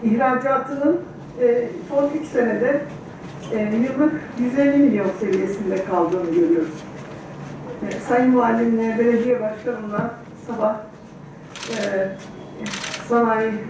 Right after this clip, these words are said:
ve ticaret odaları ve S T K temsilcileri, iş insanlarımızla tekrar bir araya geldik. Bu rakam Şanlıurfa için çok az. Bunu nasıl arttırabiliriz? Birlikte neler yapabiliriz? Bunun üzerinde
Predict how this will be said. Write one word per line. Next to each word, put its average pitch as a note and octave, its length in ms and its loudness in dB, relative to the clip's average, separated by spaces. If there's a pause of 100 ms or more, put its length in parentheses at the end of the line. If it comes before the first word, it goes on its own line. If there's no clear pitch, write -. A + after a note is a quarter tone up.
(100)
ve G#3 240 -2
ticaret G#3+ 420 -2
odaları G3+ 500 -2
ve A3+ 160 -2 (580)
S A#3 140 2
T A#3+ 180 2
K A#3 220 2
temsilcileri, G3 720 -4
iş - 140 -8
insanlarımızla G#3 840 -4
tekrar G#3 420 0
bir A3+ 80 0
araya F#3+ 240 4
geldik. F#3 420 2 (720)
Bu C#4+ 40 0
rakam C#4+ 420 0
Şanlıurfa B3 580 0
için A3 400 -8
çok B3 160 -4
az. D#3+ 200 -4 (540)
Bunu B3 200 -2
nasıl B3+ 220 -2
arttırabiliriz? G#3 800 -2 (640)
Birlikte B3 420 0
neler B3 400 4
yapabiliriz? A3+ 680 -4 (160)
Bunun D4 320 4
üzerinde G3+ 460 -4